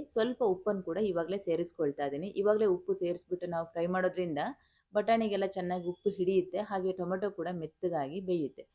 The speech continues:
ಚೆನ್ನಾಗಿ ಮಿಕ್ಸ್ ಮಾಡಿ, ಈ ರೀತಿ ನೀಟಾಗಿ ಮಿಕ್ಸ್ ಮಾಡಿಬಿಟ್ಟು ಫ್ಲೇಮನ್ನು ಸಿಮ್ಮಲ್ಲಿಟ್ಟು ಮುಚ್ಚಿಬಿಟ್ಟು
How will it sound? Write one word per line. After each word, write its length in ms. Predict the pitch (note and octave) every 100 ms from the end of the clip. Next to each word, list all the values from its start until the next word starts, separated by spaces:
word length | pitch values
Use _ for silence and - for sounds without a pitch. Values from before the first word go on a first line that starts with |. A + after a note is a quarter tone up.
| _ _ _ -
ಚೆನ್ನಾಗಿ 320 | A3+ A#3 A3
ಮಿಕ್ಸ್ 280 | F3+ - A3
ಮಾಡಿ, 340 | G#3 E3 D3+ A#3+ - _ _
ಈ 80 | G#3+
ರೀತಿ 220 | A3+ A3+ G#3+
ನೀಟಾಗಿ 460 | G3 G3+ G3+ F#3+
ಮಿಕ್ಸ್ 260 | E3+ E3+ -
ಮಾಡಿಬಿಟ್ಟು 480 | F#3+ F3+ D3+ C3+ G3+
ಫ್ಲೇಮನ್ನು 560 | - F#3 F#3+ F#3 F3+ F3
ಸಿಮ್ಮಲ್ಲಿಟ್ಟು 720 | - G3+ G#3 G3+ D#3+ C#3+ E3 G#3 G3+
ಮುಚ್ಚಿಬಿಟ್ಟು 640 | G#3 G#3 - A#3+ - D#3+